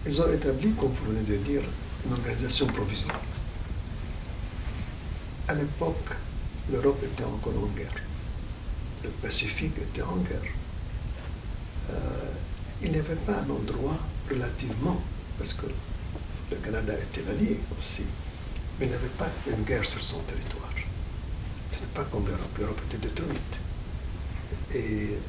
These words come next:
l'Amérique latine encore n'avait pas tous les moyens pour, pour, pour héberger, euh,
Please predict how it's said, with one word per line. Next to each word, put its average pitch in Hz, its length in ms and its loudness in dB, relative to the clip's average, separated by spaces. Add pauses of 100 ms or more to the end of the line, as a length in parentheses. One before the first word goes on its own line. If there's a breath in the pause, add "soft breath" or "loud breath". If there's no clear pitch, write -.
(580)
l'Amérique 139 360 2
latine - 380 4 (140)
encore - 380 2 (840)
n'avait 147 280 2 (120)
pas 113 280 0 (840)
tous 104 160 0
les 104 80 2
moyens 104 460 2 (100)
pour, - 100 0 (800)
pour, - 120 -2
pour - 440 0
héberger, - 540 2 (720)
euh, - 240 -4